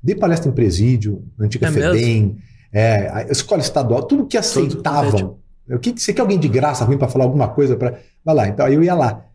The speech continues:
Speaker 1: Aí durante muitos anos, então uns sete anos, eu fiquei dando palestra de graça até, até conseguir encaixar roteiro, texto,
Speaker 2: Que da
Speaker 1: conteúdo,
Speaker 2: hora.
Speaker 1: experiência, porque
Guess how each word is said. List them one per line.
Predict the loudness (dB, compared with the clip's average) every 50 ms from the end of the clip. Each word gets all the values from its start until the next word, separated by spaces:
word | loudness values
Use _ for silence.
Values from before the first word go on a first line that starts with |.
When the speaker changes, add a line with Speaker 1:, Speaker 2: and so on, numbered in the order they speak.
| _ _ _ -4
Speaker 1:
Aí | -2 0
durante | 2 2 0 0 0 2
muitos | 2 4 4 2 2 2 2 2
anos, | 2 2 0 0
então | -2 -2
uns | 0 0 0 -2 0
sete | -2 -2 -2 0 0
anos, | 0 0 0 -2 -6 -8 -6 -6
eu | -6
fiquei | -4 0 0 0
dando | 2 0 0
palestra | 0 2 2 2 2 2
de | 2
graça | 2 0 0 -2 -4 -8 -6
até, | -8 -8 -8 -2 -2 0 0 0 -4 -8 -12 _ -20 _ _ _ _ _ _ _ _
até | -4 -2 -2 -2 -2 -6 -4 -2 -2 -2
conseguir | 0 -2 -4 -4 -2 0 0
encaixar | 0 0 0 -2 -2 0 -2 -2 0
roteiro, | 0 -2 0 2 0 0 0 -2
texto, | -2 -2 -2 0 0
Speaker 2:
Que | 0
da | 2 2 2
Speaker 1:
conteúdo, | 2 2 2 2
Speaker 2:
hora. | 2
Speaker 1:
experiência, | 0 0 0 2 2 2 2 2 2 0 0 -2 -4
porque | -4 0 2 2 2 2 0 -6 -12 -16